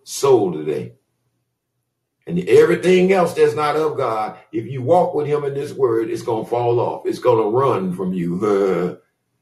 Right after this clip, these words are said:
Because it knows it can't dwell in the presence of God. Amen. Whew, Lord. Psalms number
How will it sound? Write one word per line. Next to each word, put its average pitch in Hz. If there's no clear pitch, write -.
Because 113
it 113
knows 123
it 120
can't 120
dwell 143
in 107
the 101
presence -
of 95
God. 147
Amen. 180
Whew, 170
Lord. 156
Psalms -
number 123